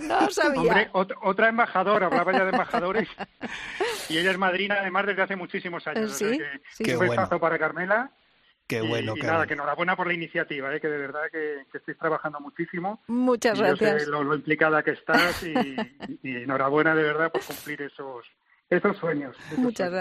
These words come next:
Speaker 1: gracias.
Speaker 3: Miguel Ángel es un clásico ya en nuestro
Speaker 1: Sí.
Speaker 3: programa, porque siempre estamos también, eh, eh, eh, poniendo nuestro granito de arena. Y hay que decir, Miguel Ángel, que el fin de semana pasado tuvisteis la gran final del Síndrome de West.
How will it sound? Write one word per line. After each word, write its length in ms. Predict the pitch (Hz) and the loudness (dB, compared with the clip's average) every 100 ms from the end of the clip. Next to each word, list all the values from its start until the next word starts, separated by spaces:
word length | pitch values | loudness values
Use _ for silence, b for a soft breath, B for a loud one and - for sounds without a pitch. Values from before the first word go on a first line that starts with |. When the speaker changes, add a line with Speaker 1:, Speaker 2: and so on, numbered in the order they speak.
| 180 | -2
Speaker 1:
gracias. 140 | 147 | -2
Speaker 3:
Miguel 240 | 139 135 139 | 0 2 0
Ángel 380 | 147 170 180 185 | 0 0 2 0
es 160 | 160 | 0
un 100 | 151 | 0
clásico 420 | 143 151 147 139 | 0 0 0 0
ya 140 | 135 135 | 2 2
en 80 | 131 | 2
nuestro 240 | 131 - | 0 0
Speaker 1:
Sí. 60 | 170 | 2
Speaker 3:
programa, 320 | 131 156 151 | 2 2 0
porque 220 | 127 123 | -2 -4
siempre 300 | - 135 143 | -2 -2 -2
estamos 320 | 127 139 139 | 0 0 0
también, 500 | 143 135 139 143 139 | 0 0 0 0 0
eh, 440 | 135 127 117 113 107 - B B - | -2 -2 -4 -4 -6 -8 B B -4
eh, 300 | 127 127 131 | -2 -2 -2
eh, 120 | 135 123 | -4 0
poniendo 360 | 147 143 156 156 | 0 2 2 2
nuestro 260 | 151 156 143 | 2 0 2
granito 480 | 139 139 147 175 | 2 2 2 2
de 80 | 160 | 4
arena. 320 | 156 185 220 - | 4 2 2 0
Y 120 | 151 | 0
hay 120 | 143 143 | 2 2
que 100 | 180 | 2
decir, 440 | 170 196 220 262 196 | 2 4 2 0 2
Miguel 260 | 170 170 | 4 4
Ángel, 280 | 175 220 240 | 4 2 0
que 100 | 254 | 0
el 100 | 196 | 0
fin 140 | 190 | 2
de 100 | 196 | 2
semana 360 | 180 208 214 220 | 2 2 4 4
pasado 420 | 214 - 226 233 | 2 4 4 2
tuvisteis 420 | 226 214 208 254 | 2 0 2 2
la 180 | 240 185 | 4 4
gran 240 | 170 202 220 | 4 4 2
final 320 | 226 214 247 | 2 4 4
del 140 | 226 | 4
Síndrome 380 | 175 220 240 226 | 2 2 4 4
de 60 | 160 | 4
West. 380 | 196 302 - | 4 2 -2